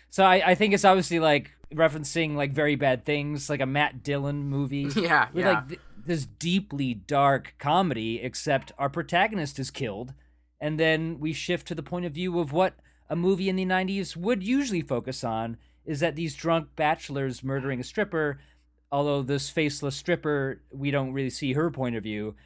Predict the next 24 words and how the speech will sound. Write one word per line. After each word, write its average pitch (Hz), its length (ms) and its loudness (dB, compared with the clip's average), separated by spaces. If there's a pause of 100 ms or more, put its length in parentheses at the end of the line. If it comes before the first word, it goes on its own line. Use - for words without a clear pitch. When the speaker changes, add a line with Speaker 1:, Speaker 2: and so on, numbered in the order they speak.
(220)
Speaker 1:
and 147 160 -2
this 156 180 -2
is 139 120 -6
kind 143 260 0
of 135 240 0
that 170 260 4
movie. 92 380 -10
So 151 140 -6
it's 135 200 -6
like, 131 320 -2 (320)
"Hey, 311 180 2
you 254 160 2
know 320 160 4
all 320 120 8
those 254 200 0
movies 226 320 0
you 220 60 -6
guys 226 260 2
like 214 220 2
that 214 100 0
were 190 60 -2
dark 196 260 0
comedies? 190 560 0
Well, 180 460 2